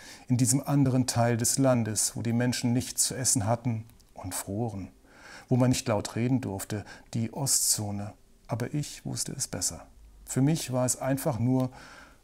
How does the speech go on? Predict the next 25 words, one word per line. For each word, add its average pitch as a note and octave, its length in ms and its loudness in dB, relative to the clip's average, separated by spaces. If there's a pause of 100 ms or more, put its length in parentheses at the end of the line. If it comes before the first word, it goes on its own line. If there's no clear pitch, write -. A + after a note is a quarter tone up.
das - 220 -2
andere G#2+ 340 -6
Deutschland. D#2+ 720 -10 (760)
Inzwischen D#3+ 380 2
hatte E3 180 2
sich C#3+ 200 0
die C3+ 100 2
Dame C#3 340 6
gegenüber C#3+ 560 4
mit C#3+ 240 2
einem B2+ 220 2
weiteren C3 380 4
Fahrgast B2+ 580 4
solidarisiert B2 760 2
und B2 160 -2
tuschelte, D3+ 560 4
unverblümt D3 880 4
auf C3 220 0
mich C3+ 160 2
schauend, C3 440 4
mit C3 200 0
ihm C3+ 180 6
über C3 200 0
die C3 80 2
Situation A#2+ 760 -2